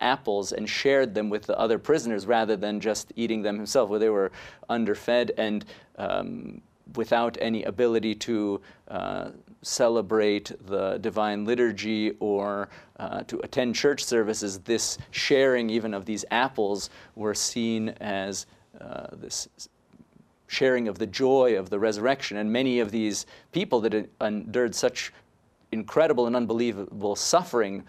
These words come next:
whether it's Father Walter Ciszek or Blessed Clementi Sheptytsky,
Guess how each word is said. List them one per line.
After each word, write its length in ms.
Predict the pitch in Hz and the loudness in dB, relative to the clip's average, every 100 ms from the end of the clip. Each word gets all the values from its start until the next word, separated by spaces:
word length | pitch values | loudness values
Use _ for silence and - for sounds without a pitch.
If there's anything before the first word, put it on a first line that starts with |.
| - | -6
whether 300 | 110 110 104 | 0 2 2
it's 180 | 101 101 | 0 -2
Father 640 | - 120 107 104 101 101 | -4 0 0 2 0 0
Walter 440 | 87 107 104 - 104 | 0 2 0 0 -4
Ciszek 720 | - - 135 135 120 113 87 | -6 -4 -2 0 2 2 0
or 100 | 104 | -2
Blessed 460 | 95 113 - 98 | 2 0 0 -10
Clementi 560 | - 113 110 120 113 107 | -4 -2 0 -2 -2 -4
Sheptytsky, 640 | - 110 156 - - 113 | -4 -2 -2 -4 -4 -6